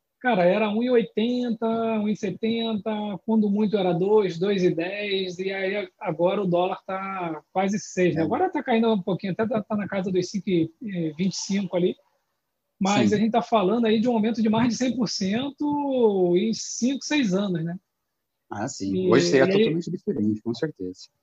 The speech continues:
Speaker 1: É, e aí hoje, e aí qual foi a, a melhor maneira que eu achei, né? Uma conta num banco no exterior, hoje eu tenho conta no B B Miami, também tenho conta no, na Wells Fargo, e o câmbio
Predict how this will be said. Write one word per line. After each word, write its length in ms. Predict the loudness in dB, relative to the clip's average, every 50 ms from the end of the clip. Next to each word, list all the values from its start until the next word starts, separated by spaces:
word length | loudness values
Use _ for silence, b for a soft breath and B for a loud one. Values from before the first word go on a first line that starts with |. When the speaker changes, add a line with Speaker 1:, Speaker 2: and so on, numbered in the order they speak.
| _ 2
Speaker 1:
É, 420 | 6 8 8 8 8 6 6 6 6
e 100 | 6 6
aí 180 | 6 6 6
hoje, 360 | 6 6 8 6 6 6 4 2
e 160 | 4 4 4
aí 220 | 4 4 2 0
qual 200 | 0 0 0 2
foi 180 | 2 4 4 4
a, 140 | 4 2 0 -2 -2
a 60 | -2 0
melhor 260 | 0 2 2 2 2
maneira 380 | 2 2 2 2 2 2 2
que 60 | 2 0
eu 40 |
achei, 300 | -2 -2 0 0 2 2
né? 140 | 2 0 -2 -4 -10 _ _ _ _ _ -20 -12 _ -4
Uma 220 | -2 -2 -2 -2
conta 580 | -2 0 0 0 0 0 0 0 0 -2 -2 -4 -8 -12 -20 -14 _ 0
num 220 | 2 4 4 6
banco 380 | 8 8 6 6 4 2 0 0
no 200 | 2 2 0 0
exterior, 460 | -2 0 2 4 4 4 4 6 4
hoje 160 | 4 4 4
eu 80 | 2 0
tenho 220 | -2 -2 -4 -2
conta 320 | -2 -2 -2 -2 -2 -2
no 340 | -2 -2 -2 -2 0 -2 0
B 160 | 0 0 0
B 360 | 2 4 4 4 4 2 0 -2
Miami, 420 | -2 -2 -2 -2 -2 -2 -2 -2
também 220 | -2 -4 -4 -4
tenho 140 | -4 -6 -6
conta 240 | -4 -4 -4 -4 -4
no, 460 | -4 -4 -4 -4 -4 -4 -4 -4 -4
na 100 | -4 -2
Wells 260 | 0 2 0 0 -2
Fargo, 480 | -2 0 0 0 0 -2 -6 -8 -10 -12 _ b b b b b b b b b _ _
e 140 | 0 2 2
o 100 | 4 2
câmbio 640 | 0 _ 0 2 2 4 4 4 2 2 2 0 -4